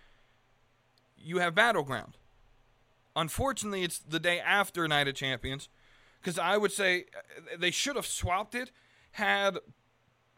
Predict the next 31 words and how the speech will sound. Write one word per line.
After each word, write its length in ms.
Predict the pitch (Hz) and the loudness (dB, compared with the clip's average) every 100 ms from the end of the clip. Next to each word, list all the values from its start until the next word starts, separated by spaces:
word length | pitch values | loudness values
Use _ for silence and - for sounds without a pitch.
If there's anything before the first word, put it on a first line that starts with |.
| - - _ | -20 -20 _
some 240 | - 190 170 | -8 -6 -2
debuts 460 | 180 170 180 170 | -2 -2 -2 -2
at 80 | 175 | -2
Night 160 | 170 160 | 0 -2
of 80 | 147 | -2
Champions 420 | 190 190 170 156 | -2 -2 -2 -6
of 100 | 143 | -4
someone 240 | 165 165 | -2 0
like 140 | 151 143 | -2 -4
a 60 | |
Cora 340 | 135 165 156 143 | -8 -2 -2 -2
Jade. 320 | 143 151 143 - - _ | -2 -2 -4 -10 -20 _
But 120 | 214 | 0
again, 460 | 202 180 190 185 160 - _ _ | 2 2 2 2 -2 -12 _ _
it's 160 | 175 160 | -4 -2
the 120 | 170 | -6
cultural 520 | - 185 190 175 185 | -4 0 0 0 -2
aspect. 580 | 180 170 170 - 170 165 | 0 2 0 2 2 2
They're 100 | 170 | -2
not 200 | 180 180 | 2 2
gonna 120 | 185 | 2
bring 300 | 165 165 170 156 | -2 0 -2 0
eighteen 420 | 165 - 175 170 | -2 0 -8 -4
million 360 | 165 165 160 156 | 0 0 0 -2
women 280 | 160 156 147 | -4 -4 -6
to 160 | 156 | -6
the, 120 | 143 - - - - | -6 -10 -20 -20 -8
to 180 | 180 | -4
a 40 | 170 | -2
Saudi 380 | - 156 139 127 | 2 2 2 0
show. 320 | 131 123 | -2 -2